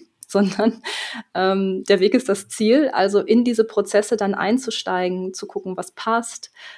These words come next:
äh, auch zu schauen, welche anderen Strukturen es auf dem Weg braucht. Und es geht nicht immer unbedingt darum, dass diese Vision dann auch alle Zeit so realistisch oder realisierbar ist. Also ich denke da jetzt zum Beispiel auch, jetzt nicht nur an meine Praxis, aber wenn ich jetzt mal an, ähm,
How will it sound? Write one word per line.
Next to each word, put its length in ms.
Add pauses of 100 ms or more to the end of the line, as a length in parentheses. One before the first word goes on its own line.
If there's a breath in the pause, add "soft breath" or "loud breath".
(200 loud breath)
äh, 60
auch 380
zu 160
schauen, 420
welche 320
anderen 400
Strukturen 640
es 140
auf 220
dem 180
Weg 240
braucht. 640
Und 260
es 200
geht 260
nicht 240
immer 200
unbedingt 460
darum, 320
dass 160
diese 300
Vision 400
dann 180
auch 380 (160 soft breath)
alle 220
Zeit 380
so 100
realistisch 760
oder 360
realisierbar 880
ist. 220
Also 160
ich 80
denke 180
da 60
jetzt 180
zum 120
Beispiel 320
auch, 280
jetzt 140
nicht 160
nur 80
an 80
meine 240
Praxis, 480
aber 180
wenn 120
ich 80
jetzt 200
mal 200
an, 300
ähm, 300